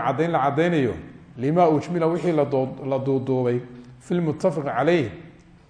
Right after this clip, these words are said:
xadiiskii muttafaqun calayhga ahaa, oo ah, "min itlaaqi nahyi," in la itlaaqo, la sii daayay diidmada, "can kiraa'i al-ardi," dhulka in la kireeyo.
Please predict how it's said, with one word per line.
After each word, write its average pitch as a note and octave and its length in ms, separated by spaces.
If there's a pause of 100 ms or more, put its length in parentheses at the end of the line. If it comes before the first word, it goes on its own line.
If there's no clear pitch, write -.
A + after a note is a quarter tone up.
xadiiskii D#3+ 360
muttafaqun D3 400
calayhga D3 400
ahaa, G#2 200 (480)
oo C3 160
ah, D#3+ 80
"min D#3+ 200
itlaaqi D3 500
nahyi," D#3+ 420
in F3 140
la D3 80
itlaaqo, C3 500
la D3+ 120
sii E3 260
daayay D3+ 320
diidmada, C#3+ 520 (380)
"can D#3 200
kiraa'i C#3 260
al-ardi," A#2+ 400 (480)
dhulka C#3+ 200
in C3 80
la A2+ 80
kireeyo. G2 340